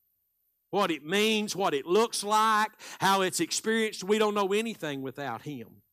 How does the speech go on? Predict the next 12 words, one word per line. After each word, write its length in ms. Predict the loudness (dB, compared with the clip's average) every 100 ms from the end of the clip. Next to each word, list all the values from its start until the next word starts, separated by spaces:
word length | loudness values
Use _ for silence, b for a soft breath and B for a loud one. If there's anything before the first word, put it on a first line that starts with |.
| _ B B B
So 180 | 0 2
let's 220 | 2 0
move 220 | -2 0
on 200 | 0 0
to 60 | -2
the 100 | 0
last 360 | -2 -2 -6
part 260 | -6 -6 -4
of 40 |
this 200 | -6 -6
tonight, 420 | -8 -8 -6 -6 -6 -14 B -2
sitting. 680 | 0 2 0 -2 -6 -10